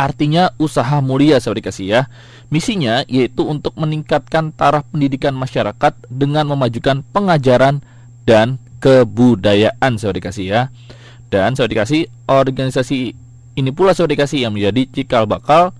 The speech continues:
kebangkitan nasionalisme Indonesia, sehingga tanggal berdirinya Budi Tomo, dua puluh Mei, itu dinyatakan sebagai Hari Kebangkitan Nasional. Ada fakta menarik nih, Saudara dikasih, ya, seputar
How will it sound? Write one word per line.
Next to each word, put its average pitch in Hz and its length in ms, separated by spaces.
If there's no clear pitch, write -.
kebangkitan 127 480
nasionalisme 113 960
Indonesia, 120 640
sehingga 110 560
tanggal 104 240
berdirinya 107 480
Budi 98 240
Tomo, 143 400
dua 107 160
puluh 151 160
Mei, 123 320
itu 143 240
dinyatakan 117 560
sebagai 104 320
Hari 110 240
Kebangkitan 98 480
Nasional. 90 320
Ada 151 160
fakta 170 240
menarik 175 320
nih, 165 80
Saudara 156 160
dikasih, 147 320
ya, 131 80
seputar 156 560